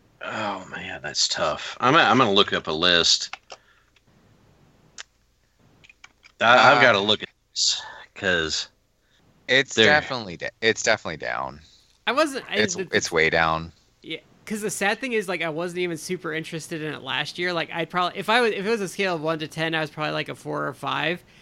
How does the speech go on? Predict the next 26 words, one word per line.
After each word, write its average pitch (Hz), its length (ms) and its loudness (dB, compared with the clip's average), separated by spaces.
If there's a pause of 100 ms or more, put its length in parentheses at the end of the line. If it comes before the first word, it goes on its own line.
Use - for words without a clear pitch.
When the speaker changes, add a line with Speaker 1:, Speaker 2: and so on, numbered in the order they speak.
(280)
Speaker 3:
And 170 140 -4
this 180 220 0
year, 175 100 2
I'm 160 100 0
probably, 151 260 -2
like, 147 180 -4
a 135 60 -6
zero. 135 360 -6
Like, 135 200 -10
I 156 120 -4
just 160 220 -4
can't, 147 400 -6 (1160)
I 170 100 0
just 202 180 0
can't 180 280 2
do 160 200 0
it. 131 160 -8 (520)
Speaker 2:
It's 143 220 6
down 185 360 6
even 107 640 2 (480)
with 87 340 0
N 73 160 0
X 95 260 2
T, 131 300 -2
just - 240 2
because 82 760 2